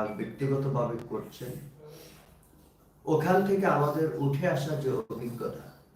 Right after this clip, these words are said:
সে অভিজ্ঞতা আপনার সাথে আমরা শেয়ার করব। সব মিলিয়ে ইনশাআল্লাহ আমরা ভালো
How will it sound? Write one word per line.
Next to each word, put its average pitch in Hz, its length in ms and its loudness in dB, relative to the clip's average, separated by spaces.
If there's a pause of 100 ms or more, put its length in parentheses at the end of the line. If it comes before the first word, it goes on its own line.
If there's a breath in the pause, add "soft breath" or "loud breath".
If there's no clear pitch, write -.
(600)
সে 151 120 0 (120)
অভিজ্ঞতা 135 420 2 (100)
আপনার 120 280 -6
সাথে 120 200 -8 (100)
আমরা 101 200 -4 (140)
শেয়ার - 220 -4 (100)
করব। 101 180 -10 (1200)
সব 165 380 8 (200)
মিলিয়ে 147 340 6 (720)
ইনশাআল্লাহ 117 500 0
আমরা 107 180 0 (1400)
ভালো 117 160 0